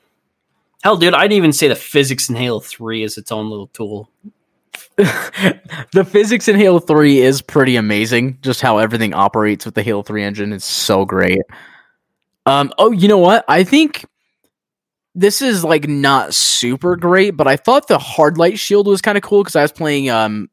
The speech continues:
Speaker 2: Halo four, um, just recently 'cause I'm trying to unlock the legendary back shield piece
Speaker 1: Yeah.
Speaker 2: for a competitive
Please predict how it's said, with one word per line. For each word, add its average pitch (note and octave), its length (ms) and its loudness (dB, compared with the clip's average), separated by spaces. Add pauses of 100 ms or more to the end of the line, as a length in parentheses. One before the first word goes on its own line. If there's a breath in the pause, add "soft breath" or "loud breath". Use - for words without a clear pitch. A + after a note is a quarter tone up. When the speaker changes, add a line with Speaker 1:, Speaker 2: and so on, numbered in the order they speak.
(220)
Speaker 2:
Halo C#3+ 360 -2
four, A#2 520 2
um, G2 500 0 (420)
just - 320 -2
recently A2 520 -4
'cause - 140 -12
I'm A2 80 -2
trying A2 160 -2
to F#2+ 120 -2
unlock G2+ 380 0
the G2+ 320 -2
legendary G2 520 -2
back F#2 320 -2
shield A2 320 0
piece A#2+ 420 0 (320 loud breath)
Speaker 1:
Yeah. A2+ 300 2
Speaker 2:
for A2 100 2
a G#2+ 40 0
competitive G#2+ 420 0